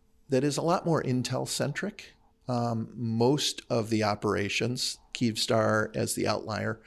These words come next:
most of the operations are going against Intel targets.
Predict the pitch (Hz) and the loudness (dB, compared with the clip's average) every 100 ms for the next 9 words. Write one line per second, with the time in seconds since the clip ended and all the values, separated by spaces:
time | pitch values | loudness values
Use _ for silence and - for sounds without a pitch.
0 | - - - 120 - 120 113 113 110 113 | -20 -10 -2 0 0 0 0 0 0 0
1 | 113 110 107 98 107 110 113 107 - 101 | -2 -6 -6 -4 -2 0 0 -4 -6 -4
2 | 107 104 - - 117 104 104 98 - 92 | -2 -2 -2 -2 -4 -2 -2 -2 -4 -6
3 | - - - | -6 -6 -8